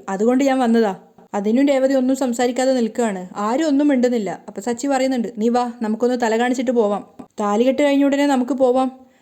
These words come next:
അപ്പോഴേക്കും രേവതിക്ക് സഹിക്കാൻ സ-, പറ്റുന്നുണ്ടായിരുന്നില്ല. അവൾ അറിയാതെ അവൾ കരഞ്ഞു പോവാണ്.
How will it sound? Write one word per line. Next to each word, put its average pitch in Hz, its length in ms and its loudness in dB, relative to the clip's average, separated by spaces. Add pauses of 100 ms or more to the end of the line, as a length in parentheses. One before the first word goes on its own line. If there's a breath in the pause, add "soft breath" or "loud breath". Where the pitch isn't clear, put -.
(180 soft breath)
അപ്പോഴേക്കും 226 380 -2
രേവതിക്ക് 240 460 0 (320)
സഹിക്കാൻ 226 500 -2
സ-, 302 120 -2 (140)
പറ്റുന്നുണ്ടായിരുന്നില്ല. 233 720 0
അവൾ 220 140 -4
അറിയാതെ 240 360 2
അവൾ 269 100 0
കരഞ്ഞു 240 400 0
പോവാണ്. 220 400 2